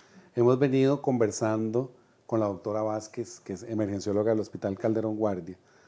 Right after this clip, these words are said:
sobre la dinámica del servicio de emergencias, ¿verdad? Y, eh, cómo, qué, qué es el pensamiento y la mejor actitud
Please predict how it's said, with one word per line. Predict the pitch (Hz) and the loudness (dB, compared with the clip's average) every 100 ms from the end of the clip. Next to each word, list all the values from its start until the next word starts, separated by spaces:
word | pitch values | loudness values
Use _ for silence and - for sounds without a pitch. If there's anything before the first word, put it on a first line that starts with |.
| _ _ - | _ _ -6
sobre | - 131 135 160 | 4 8 8 8
la | 139 | 8
dinámica | 120 120 180 185 107 | 6 4 2 2 2
del | 95 | 2
servicio | 104 107 117 | 0 0 2
de | 120 | 0
emergencias, | 120 165 151 98 | 0 0 -2 -6
¿verdad? | 90 101 113 | -4 0 0
Y, | 104 - _ _ _ - 147 | -2 -10 _ _ _ -6 0
eh, | 123 - | 0 6
cómo, | 135 143 170 170 - _ - | 6 6 4 0 -12 _ 0
qué, | 143 143 151 170 - | 4 6 4 0 4
qué | 143 | 6
es | 147 | 6
el | 175 | 4
pensamiento | 175 175 156 147 147 147 143 165 | 2 2 2 0 2 0 -4 -6
y | 131 | -2
la | 117 | 0
mejor | 107 98 117 | 0 0 -2
actitud | 120 131 127 117 | 0 -4 -2 -6